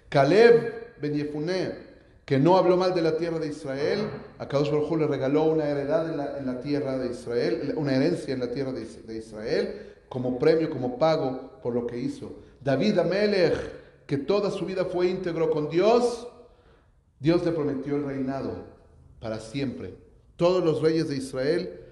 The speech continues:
los únicos reyes que pueden ser reyes de Israel son descendientes de David Amelech. Y Eliyahu Anabí, que fue celoso de Dios también y luchó contra la Abodá Zará, Dios a-, acabó subiendo a los cielos.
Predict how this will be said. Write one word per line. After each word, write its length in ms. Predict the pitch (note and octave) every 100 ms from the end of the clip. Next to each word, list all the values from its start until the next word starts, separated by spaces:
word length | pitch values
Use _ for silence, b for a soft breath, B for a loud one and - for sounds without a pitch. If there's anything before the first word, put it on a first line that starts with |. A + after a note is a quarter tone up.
| B
los 320 | C#3+ D3 - -
únicos 600 | D4+ D4+ G3+ F#3 F3 D#3+
reyes 380 | G3+ G#3 G3+ G3
que 140 | E3
pueden 480 | - F#3 G3 F#3 E3 -
ser 180 | F3+
reyes 360 | F3 E3+ F3 D3+
de 80 | D3
Israel 260 | D#3+ E3 E3+
son 180 | E3
descendientes 460 | D#3 D3+ D#3 D#3+ D3+
de 80 | C#3+
David 240 | C#3+ D#3
Amelech. 480 | D3+ F3 E3 D3 - - - - - b b b b b b b -
Y 100 | C3+ C#3+ - - - -
Eliyahu 420 | C3+ D3+ F3+ F3+
Anabí, 320 | F3 E3 G3
que 120 | E3+
fue 200 | - F3+
celoso 1080 | - D#3 F3+ G3+ - F3 A#2+ - - - -
de 140 | C#3 C#3+
Dios 320 | D#3+ F3 -
también 420 | D#3 D#3 E3+ F3
y 60 | D3+
luchó 420 | D3 C#3 D#3 D#3+
contra 380 | E3 E3 D#3+ D#3+
la 160 | D3+
Abodá 280 | C#3+ C#3+ D#3
Zará, 840 | C#3 C#3+ E3 G#3+ - - - - - -
Dios 380 | B2 D#3 - -
a-, 240 | C#3 C3 -
acabó 320 | - B2 D3
subiendo 460 | - B2+ C3+ D3 C#3
a 20 |
los 200 | B2 -
cielos. 580 | C#3 D3 - - -